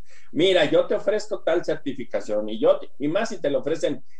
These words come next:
en inglés o en idiomas raros, dicen, "Ah, no, esa ha de ser muy buena". No, hay que ver el contenido, hay que ver la extensión. Hay una asociación que ofrece una certificación de mando de, de,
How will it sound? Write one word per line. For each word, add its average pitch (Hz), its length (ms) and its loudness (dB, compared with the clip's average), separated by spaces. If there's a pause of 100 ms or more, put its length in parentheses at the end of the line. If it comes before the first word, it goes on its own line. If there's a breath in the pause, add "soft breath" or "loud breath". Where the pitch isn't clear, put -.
en 113 220 0
inglés 131 680 0
o 110 60 -4
en 107 80 -6
idiomas 120 420 -4
raros, 127 480 0 (320)
dicen, 117 240 -2
"Ah, 151 140 0
no, 147 120 0
esa 143 200 -2
ha 135 40 4
de 123 60 0
ser 120 220 -2
muy 127 160 -4
buena". 143 420 -2
No, 185 400 -2 (680)
hay 156 240 4
que 190 140 0
ver 170 160 2
el 165 160 0
contenido, 117 800 -2
hay 131 160 -2
que 143 140 0
ver 139 140 0
la 135 100 -2
extensión. 113 680 0 (280)
Hay 156 180 2
una 185 140 4
asociación 156 640 0
que 160 100 -4
ofrece 165 320 -4
una 185 120 -2
certificación 120 880 -2
de 131 100 0
mando 139 440 0
de, 107 240 -4
de, 104 300 -2